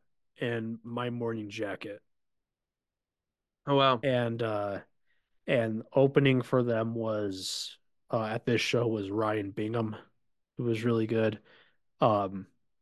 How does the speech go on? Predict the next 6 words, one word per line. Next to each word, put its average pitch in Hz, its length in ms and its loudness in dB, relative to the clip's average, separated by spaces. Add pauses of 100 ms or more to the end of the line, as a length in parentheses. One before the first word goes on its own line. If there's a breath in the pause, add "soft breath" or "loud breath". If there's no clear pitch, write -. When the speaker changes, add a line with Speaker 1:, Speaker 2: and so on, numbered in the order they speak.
(640)
Speaker 1:
and 151 120 4
I 143 100 8
just 151 240 6
remember 147 340 8
Bob 135 380 6
Dylan 135 560 6